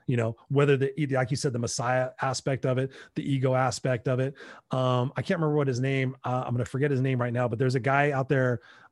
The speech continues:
Um, oh, Jesus, Jesus, Jesus, Jesus, I can't remember his name. It's gonna come to me, but a very famous guy who basically was caught regurgitating all of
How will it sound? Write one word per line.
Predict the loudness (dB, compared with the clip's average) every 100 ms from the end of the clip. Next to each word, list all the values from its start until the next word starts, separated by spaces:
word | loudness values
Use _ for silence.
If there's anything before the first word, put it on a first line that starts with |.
| -2
Um, | 0 0 0 -2 -8 -12 -12 -14 _ _ _ -12
oh, | -10 -10
Jesus, | -14 -16 -16
Jesus, | -16 -18 -20
Jesus, | -20
Jesus, | -20 -20 -20 _
I | -6
can't | -4
remember | -2 -4
his | -2
name. | -4 -4 -6 -8 _
It's | -8 -4
gonna | -2
come | -2 -2
to |
me, | -4 -6 -10 -20 -20 -6
but | 0 0 0 -2
a |
very | 2 2 2
famous | 0 0 0 -2
guy | -2 -2 0
who | 0 2 2 -2 -6 _ _ -2
basically | 0 0 0 -2
was | -2
caught | -6 -4 -4 -4
regurgitating | 0 0 2 2 2 0 -2 -2 -2 -4 _
all | 0 2 4 4
of | 2